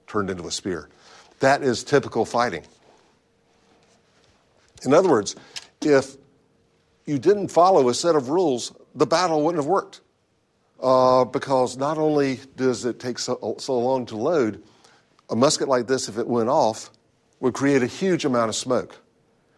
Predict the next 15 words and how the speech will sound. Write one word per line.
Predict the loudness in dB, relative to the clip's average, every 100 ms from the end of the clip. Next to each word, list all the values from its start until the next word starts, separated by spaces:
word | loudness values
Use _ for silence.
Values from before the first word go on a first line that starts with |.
| _ _
And | 2 4
then |
if | 2 2
you're | 0
thinking | 2 0 0 0 2 2
you've | -2 -6 2
got | 2 2
several | 0 -2 0 0
thousand | 0 0 -2
guys | 0 0 0
firing | -2 -2 -4
at | -6
the |
same | -8 -6 -6
time, | -6 -8 -8